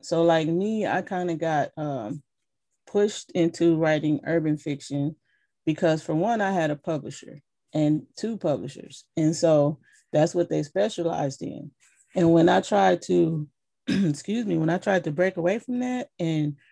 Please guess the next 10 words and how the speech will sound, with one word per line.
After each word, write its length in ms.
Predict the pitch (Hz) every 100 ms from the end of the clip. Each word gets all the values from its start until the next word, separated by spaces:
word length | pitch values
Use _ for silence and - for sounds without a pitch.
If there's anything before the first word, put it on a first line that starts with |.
| _ _ -
write 340 | 170 170 156
other 280 | 180 190 233
kind 260 | 247 240 233
of 80 |
stuff, 320 | - 240 240 226
it 100 | - 160
wasn't 420 | 180 190 175 165
received 520 | 151 - 180 190 185
as 180 | 196 196
well 440 | 196 202 196 202